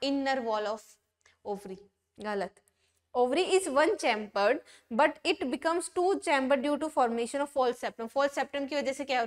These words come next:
टू चैम्बर दिखती है, तो ये क्या हो गया, सही हो गया। Examples are mustard and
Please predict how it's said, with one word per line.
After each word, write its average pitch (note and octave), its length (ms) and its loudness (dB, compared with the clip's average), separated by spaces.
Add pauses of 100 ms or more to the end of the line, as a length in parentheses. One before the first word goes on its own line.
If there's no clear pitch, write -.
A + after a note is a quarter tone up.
(120)
टू D#4+ 160 0
चैम्बर C#4 400 0
दिखती C4 500 -6
है, D#4 100 0 (1500)
तो A#3 80 4
ये B3+ 220 0
क्या C4 160 4
हो A3 100 6
गया, G#3 180 0
सही A#3 400 -6
हो C4 120 0
गया। C4 160 -6 (1400)
Examples C#4+ 640 6
are C#4 160 8
mustard C#4+ 500 2
and C#4 220 2